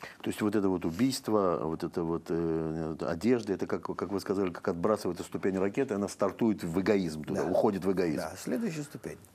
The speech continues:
Speaker 1: Ну, еще
Speaker 2: Причем
Speaker 1: пока
Speaker 2: каждая из них, она противоположна предыдущей. В духовном мире происходит флип-флоп такой, переворот.
Speaker 1: Тяжелое
Speaker 2: Да,
Speaker 1: дело.
Speaker 2: и то, что, да, потому что Малхут верхнего,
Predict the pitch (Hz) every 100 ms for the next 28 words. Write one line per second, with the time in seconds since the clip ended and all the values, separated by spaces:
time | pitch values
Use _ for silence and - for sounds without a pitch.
0 | - 95 110 - 127 120 123 120 180 139
1 | 123 110 156 143 123 123 120 110 123 127
2 | 123 110 107 101 104 123 - - - -
3 | - - - - 98 127 110 104 117 156
4 | 120 107 - - _ 104 101 - 120 -
5 | 127 - - - - - - - - -
6 | 104 101 107 160 - - - - - 76
7 | 80 76 69 73 98 95 87 85 - 98
8 | 98 123 113 - 110 95 - 95 92 -
9 | 95 - 101 123 117 127 - 117 113 120
10 | 139 147